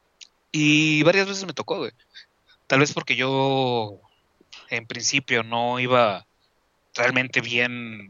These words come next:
o sea, o vestido como según, porque no hay un código para ir vestido a un juzgado, a una dependencia de gobierno,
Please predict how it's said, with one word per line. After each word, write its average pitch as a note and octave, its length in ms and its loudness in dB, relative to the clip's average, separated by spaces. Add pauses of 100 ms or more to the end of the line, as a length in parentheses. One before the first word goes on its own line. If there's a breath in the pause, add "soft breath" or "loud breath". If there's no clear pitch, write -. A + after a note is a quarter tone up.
o A2 80 -4
sea, A2+ 200 4
o A2 140 2
vestido C3+ 420 -2
como G#2 440 -4
según, C#3 580 2 (720)
porque G#2+ 260 -8
no A2+ 160 -2
hay B2 160 4
un A#2+ 140 -6
código A2+ 440 2
para G2 220 -2
ir A2 140 -4
vestido A2 420 -4
a G#2 80 2
un G#2+ 100 -4
juzgado, G#2 460 0
a F#2+ 40 -2
una G2+ 200 -10
dependencia - 460 -10
de G#2+ 80 -6
gobierno, C3+ 380 2